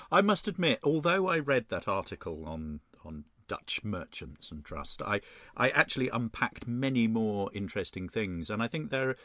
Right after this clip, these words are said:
all manner of ways of studying the history of trust. And if we unpack it, I mean, first of all, we,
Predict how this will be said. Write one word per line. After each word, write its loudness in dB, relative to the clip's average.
all 2
manner 2
of -2
ways 2
of -6
studying -2
the -4
history -8
of -10
trust. -4
And -2
if -2
we 2
unpack -2
it, -6
I -8
mean, -8
first 0
of -6
all, 2
we, -4